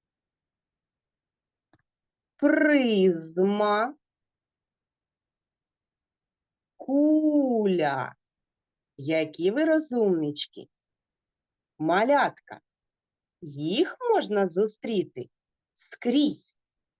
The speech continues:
Пропоную повправлятись у їх пошуку. Конус.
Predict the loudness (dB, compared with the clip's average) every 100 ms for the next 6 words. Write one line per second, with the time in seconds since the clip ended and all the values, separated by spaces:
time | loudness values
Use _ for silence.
0 | _ _ -2 2 2 0 0 2 4 4
1 | 2 0 -2 -2 -4 -4 -6 -6 -6 -4
2 | 0 0 2 0 0 -6 -20 _ _ _
3 | _ -6 -2 -2 2 2 2 -2 _ _
4 | _ 0 2 2 0 -4 -6 -6 -12 -14
5 | -16 _ _ _ _ _ _ _ _ _
6 | _ _ _ _ _ _ _ _ _ _
7 | _ 2 4 4 2 2 0 -4 -8 -18
8 | -20